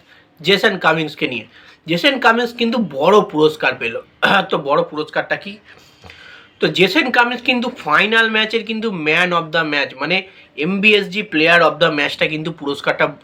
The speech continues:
জিতে নিল মোহনবাগান শিবির থেকে। মানে মরশুমের শেষ ম্যাচ মোহনবাগানের, ফাইনাল ম্যাচ, এই ম্যাচের কিন্তু বড় পুরস্কার যেটা হচ্ছে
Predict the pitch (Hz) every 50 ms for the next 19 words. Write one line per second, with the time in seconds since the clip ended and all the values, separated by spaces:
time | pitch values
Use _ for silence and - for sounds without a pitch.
0 | 160 131 - 147 139 - 151 147 143 143 156 170 170 165 160 147 135 131 139 143
1 | 143 143 139 147 143 139 - 143 143 143 143 - 165 160 185 196 196 - - _
2 | _ _ _ - - - - - _ _ 185 190 220 226 208 156 - - _ _
3 | _ _ _ _ _ _ - 143 175 180 - - 240 220 226 220 214 - - 170
4 | 160 175 175 175 156 156 165 180 180 180 - - _ _ 139 127 139 160 165 165
5 | 165 160 160 165 165 165 175 - _ _ _ _ _ - - - 151 156 160 175
6 | 175 170 156 147 151 156 165 165 - - - _ _ _ _ _ _ _ - 165
7 | 190 214 202 180 170 165 160 - 208 180 180 - 196 185 175 165 190 175 - -
8 | 147 135 131 151 180 180 175 - 165 170 170 165 - - 175 170 165 156 147 143
9 | 151 151 151 - 151